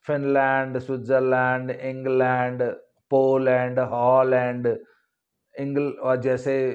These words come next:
विकसित देशों में वहाँ की एजुकेशन को समझने के लिए ट्रेनिंग पे भेजेंगे, अस्सी, अस्सी, नब्बे, नब्बे, सौ, सौ लोगों का बैच।"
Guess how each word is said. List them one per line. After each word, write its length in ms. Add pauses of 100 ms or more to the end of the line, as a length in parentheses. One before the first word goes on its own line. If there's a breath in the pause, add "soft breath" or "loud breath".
(280)
विकसित 560
देशों 480
में 360
वहाँ 320
की 160
एजुकेशन 680
को 160
समझने 540
के 220
लिए 560 (1120)
ट्रेनिंग 380
पे 80
भेजेंगे, 480
अस्सी, 360
अस्सी, 280
नब्बे, 260
नब्बे, 240
सौ, 220
सौ 160
लोगों 260
का 140
बैच।" 420